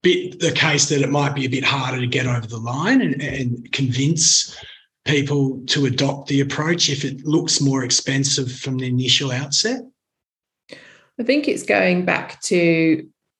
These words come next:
Speaker 2: what could the, um, again, test, testing it out and, and doing a pilot to really test out the model, I think could be, is where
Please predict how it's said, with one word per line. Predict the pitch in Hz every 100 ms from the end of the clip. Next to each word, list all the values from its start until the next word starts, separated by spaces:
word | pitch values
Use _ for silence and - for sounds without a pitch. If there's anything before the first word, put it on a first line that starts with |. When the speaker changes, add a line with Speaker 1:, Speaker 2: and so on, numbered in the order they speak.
| _
Speaker 2:
what | 180 190 180 -
could | - 180 175
the, | 165 165 160 156 151 - -
um, | 160 151 147 147 143 - 170 -
again, | 185 196 185
test, | 185 214 208 349 - _ _ _ _ - -
testing | 214 - 185
it | 180
out | 175 170 160
and, | 170 -
and | 165 160
doing | 165 160
a | 170
pilot | - 156 156 160 160
to | - 165
really | 147 156
test | - - -
out | -
the |
model, | 175 170 170 170
I | 170
think | 175 175 170
could | 175 170
be, | 170 165 170 170 _ _ _ _
is | - - - 180 180
where | 175 165 160 160